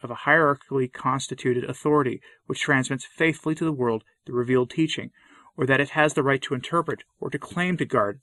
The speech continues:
this teaching in its integrity. This is the essential point in dispute between Catholicism and Protestantism. The Catholic contends that the faith of the Christian is communicated to the faithful by an official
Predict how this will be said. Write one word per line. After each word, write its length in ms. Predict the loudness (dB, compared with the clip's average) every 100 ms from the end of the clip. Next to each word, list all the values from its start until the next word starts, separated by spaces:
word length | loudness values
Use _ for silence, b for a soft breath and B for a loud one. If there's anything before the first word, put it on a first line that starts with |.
| -10
this 140 | -10
teaching 460 | -6 -6 -4 -8 -10 _
in 120 | -6
its 160 | -6 -8
integrity. 540 | -6 -2 0 -2 -6 -12 B B B B B B
This 260 | 6 6 6
is 160 | 0 2
the 80 |
essential 380 | 2 2 -2 -2
point 320 | -2 -2 -2
in 120 | -2 -2
dispute 420 | -4 -2 -2 -2
between 340 | -8 -8 -8
Catholicism 760 | -10 -2 2 2 2 -4 -6 -8
and 100 | -6
Protestantism. 800 | 2 2 2 -4 -8 -10 -10 -16 b b b b b -14
The 80 | -12
Catholic 440 | 0 0 0 -2
contends 440 | -4 -6 -4 -4
that 100 | -6
the 80 | -10
faith 300 | -2 -2 -2 -6
of 60 |
the 80 | -8
Christian 460 | -6 -4 -4 -6 -8
is 140 | -8
communicated 800 | -10 -4 -2 0 -2 2 4 4
to 120 | -2
the 100 | -10
faithful 600 | -12 -4 2 2 2 -4
by 160 | -2 -2
an 120 | -2 -10 _
official 480 | -12 -2 0 0 -2